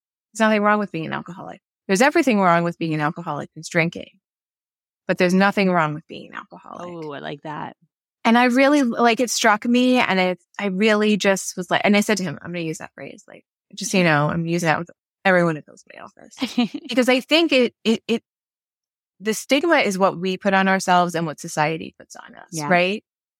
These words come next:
Speaker 1: And, and people have shame over, they feel like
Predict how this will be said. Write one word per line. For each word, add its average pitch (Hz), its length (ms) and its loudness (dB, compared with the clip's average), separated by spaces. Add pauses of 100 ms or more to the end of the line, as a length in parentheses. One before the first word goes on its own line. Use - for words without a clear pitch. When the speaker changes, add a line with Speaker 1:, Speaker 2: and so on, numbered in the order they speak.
(140)
Speaker 1:
And, 214 220 0
and 226 160 2
people 302 340 0
have 214 180 2
shame 190 680 -2
over, 165 680 2 (640)
they 190 160 0
feel 190 240 2
like 170 220 0